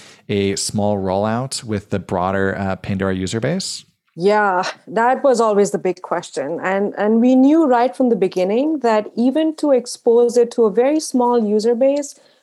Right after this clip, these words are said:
Speaker 2: we wanted to make an announcement. We wanted to do a press release.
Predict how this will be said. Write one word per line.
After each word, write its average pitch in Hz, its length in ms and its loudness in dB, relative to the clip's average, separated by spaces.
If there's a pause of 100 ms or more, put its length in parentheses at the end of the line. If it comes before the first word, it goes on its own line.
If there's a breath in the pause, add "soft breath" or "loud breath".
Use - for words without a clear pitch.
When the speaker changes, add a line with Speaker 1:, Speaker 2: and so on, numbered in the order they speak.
(120 soft breath)
Speaker 2:
we 233 140 0
wanted 277 380 2
to 202 260 -6
make 214 240 2
an 214 80 2
announcement. 180 880 -4
We 196 140 -2
wanted 240 240 4
to 226 80 2
do 226 100 4
a 196 80 4
press - 400 -8
release. - 380 -6